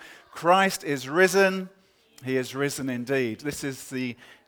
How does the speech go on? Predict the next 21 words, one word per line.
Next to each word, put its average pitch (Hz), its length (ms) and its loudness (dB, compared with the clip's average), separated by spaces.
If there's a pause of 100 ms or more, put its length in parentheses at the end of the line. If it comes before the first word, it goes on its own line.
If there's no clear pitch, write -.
dividing 143 600 -2
line, 117 340 -6
the 117 120 -8
defining 156 720 -6
line 117 460 -6 (480)
of 123 160 -8
Christianity. 143 800 -4
It's 131 180 -8
the, 135 240 -2 (220)
it's 139 160 -6
the 147 100 -4
ground 165 400 -2
on 151 140 -4
which 160 180 -4
we 151 80 -6
stand 151 380 -2
when 143 80 -4
the 143 80 -4
Apostle 147 400 -6
Paul 160 320 -6
was 131 320 -10